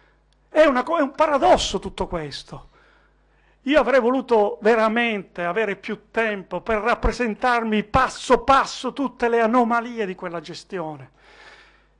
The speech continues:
Ma guardate che il caso Catania grida vendetta. Non si è mai visto che tra rapporti di u-, e uffici del pubblico, come se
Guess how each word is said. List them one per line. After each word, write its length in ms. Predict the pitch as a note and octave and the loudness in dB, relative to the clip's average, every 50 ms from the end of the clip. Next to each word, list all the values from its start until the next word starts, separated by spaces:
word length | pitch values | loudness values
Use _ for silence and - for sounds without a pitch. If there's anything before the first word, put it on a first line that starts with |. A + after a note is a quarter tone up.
| _ _ _ _ _ _ _ _ _ _ _ _ _ - | _ _ _ _ _ _ _ _ _ _ _ _ _ -4
Ma 100 | G3+ G#3+ | -2 2
guardate 540 | A#3 C4 B3 A#3+ A3 D4+ C#4+ C#4 C4 A#3 | 2 2 2 4 4 4 4 6 4 2
che 100 | A3+ A#3+ | 2 2
il 160 | A3+ G#3+ - - | -2 -2 -2 0
caso 340 | - D4 B3+ - B3+ A#3 | 2 2 2 2 0 -2
Catania 680 | - A3+ G#3+ G3+ - C4+ C4 C4 B3+ B3 A#3 A#3 A3+ G#3+ | 0 0 -4 -2 0 2 2 4 2 2 0 -2 -4 -4
grida 500 | F#3 E3+ A3 B3+ C#4+ C4 G#3+ A3+ A3+ A3 | -6 -6 -10 -8 -8 -6 0 2 2 2
vendetta. 1300 | G3 F3 A3 C4 B3+ A#3 A3+ A3 G#3 G3+ F3+ B3 B3+ B3 A3+ F#3+ - - _ _ - G#3+ G#3 F3+ E3+ D3 C3 - _ _ _ _ _ _ _ _ _ _ _ _ _ - | 2 0 -2 -4 -4 -4 -6 -8 -8 -4 2 2 2 2 2 -4 -8 -14 _ _ -2 0 0 0 0 -2 -6 -14 _ _ _ _ _ _ _ _ _ _ _ _ _ -8
Non 220 | G#3+ A#3 C4 A#3 | -2 -2 0 0
si 120 | - - | 0 0
è 80 | D4 C#4 | 0 0
mai 200 | B3+ B3+ B3 A#3+ | 2 2 0 2
visto 380 | B3 C#4 C4 A3 - - A#3 G3+ | 2 0 0 0 0 0 0 2
che 120 | A3 A3 | 2 2
tra 200 | A3 A3+ A#3 A#3+ | 0 2 2 2
rapporti 640 | A#3+ B3 A#3 A#3 - D4 D#4 D4 G#3+ - - B3 G#3+ | 2 2 0 0 4 6 6 6 6 2 -8 -8 -6
di 100 | G3 A3 | -4 -4
u-, 120 | A#3 B3+ | -4 -4
e 120 | - D4+ A3 | 0 2 2
uffici 420 | A3+ G#3+ - - C#4+ C4+ - C4 | 2 2 0 -6 -6 -4 0 0
del 100 | A#3+ - | -2 0
pubblico, 300 | - C#4 C4 B3 - C#4+ | 0 -2 -4 0 4 4
come 200 | D4 C4+ C#4 B3 | 4 4 4 -2
se 480 | - - - - C4 A#3+ G#3 F3+ - | -2 -4 -4 -4 -2 -2 -2 -4 -6